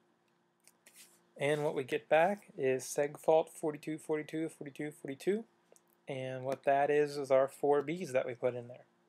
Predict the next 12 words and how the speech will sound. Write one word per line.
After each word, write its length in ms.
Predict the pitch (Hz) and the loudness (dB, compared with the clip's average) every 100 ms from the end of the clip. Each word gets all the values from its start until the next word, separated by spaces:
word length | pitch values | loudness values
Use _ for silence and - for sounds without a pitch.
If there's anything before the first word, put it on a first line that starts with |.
| _ _ 127 | _ _ -6
Okay? 260 | 131 135 - _ _ _ - - - - | -2 -2 -2 _ _ _ -20 -20 -20 -12
So, 400 | - 165 160 165 _ _ _ _ _ _ _ _ _ - - _ _ _ _ _ _ - _ - | 8 10 10 6 _ _ _ _ _ _ _ _ _ -12 -12 _ _ _ _ _ _ -16 _ 0
uh, 240 | 143 135 - | 4 4 2
y-, 120 | 190 - | -8 -10
you 120 | 160 | -6
can 120 | 160 | -6
see 200 | - 226 | 0 2
how 200 | 208 185 | 6 4
you 120 | 180 | 2
can 160 | 170 160 | -2 -8
use 160 | 147 | -8
Perl 420 | - 139 135 143 | -2 2 4 2